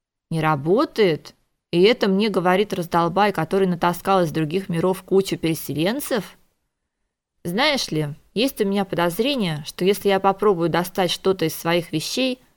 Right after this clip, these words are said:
то запросто могу получить вместо них очередного переселенца. А проверять как-то не хочется». «Ох, чую, взгреет меня батя по первое число за твои художества», вздохнул Кондратий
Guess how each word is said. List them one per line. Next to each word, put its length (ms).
то 120
запросто 500
могу 240
получить 480
вместо 320
них 380
очередного 580
переселенца. 920
А 80
проверять 540
как-то 300
не 100
хочется». 720
«Ох, 640
чую, 1000
взгреет 680
меня 300
батя 480
по 200
первое 540
число 500
за 140
твои 260
художества», 1000
вздохнул 500
Кондратий 760